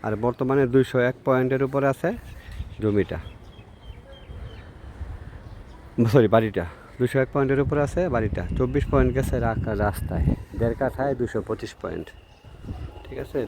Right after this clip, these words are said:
ডা-, ঢাকা দক্ষিণ সিটির আটষট্টি নাম্বার ওয়ার্ড। যদি কারো পছন্দ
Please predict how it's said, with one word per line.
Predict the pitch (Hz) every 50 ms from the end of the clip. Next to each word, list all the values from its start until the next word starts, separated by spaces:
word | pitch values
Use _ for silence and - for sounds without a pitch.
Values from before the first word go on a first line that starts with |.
| 101
ডা-, | 107 113 113 107 101
ঢাকা | 110 110 - - 123 113 123
দক্ষিণ | 123 - - 127 120 -
সিটির | - 135 - 156 165 151 - - - 131
আটষট্টি | 131 - - - - 123 - - 127 113 113
নাম্বার | 107 104 98 95 90 90
ওয়ার্ড। | 90 85 80 - - - - - - - - - - - - - - -
যদি | 113 107 110 101
কারো | 110 107 120 120 135
পছন্দ | 139 - 147 143 143